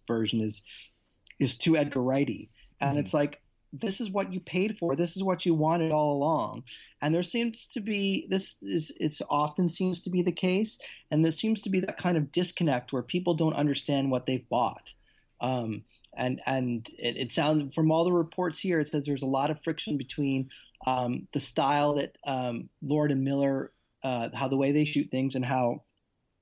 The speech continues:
Speaker 1: Lucasfilm ex-, and Kathleen Kennedy expects their sausage to be made.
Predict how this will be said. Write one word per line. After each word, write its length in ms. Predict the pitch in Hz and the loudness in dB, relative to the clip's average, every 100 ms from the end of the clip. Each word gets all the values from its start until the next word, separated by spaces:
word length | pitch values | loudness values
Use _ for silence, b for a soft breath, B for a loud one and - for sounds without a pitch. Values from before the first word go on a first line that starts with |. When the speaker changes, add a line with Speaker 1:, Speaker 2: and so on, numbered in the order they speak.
| _ B B B - | _ B B B -2
Speaker 1:
Lucasfilm 520 | 165 170 - 151 147 | 0 0 4 4 4
ex-, 160 | 147 - | 0 -2
and 200 | 139 131 | 0 2
Kathleen 320 | 156 147 139 | 0 0 -2
Kennedy 320 | - 190 160 | 0 0 2
expects 420 | 139 - 143 139 | 0 0 -2 -2
their 120 | - 135 | -4 -2
sausage 520 | 165 139 143 123 - | 0 0 -2 -8 -10
to 80 | 135 | -8
be 140 | 127 | -2
made. 400 | 151 214 135 120 | 0 2 0 -2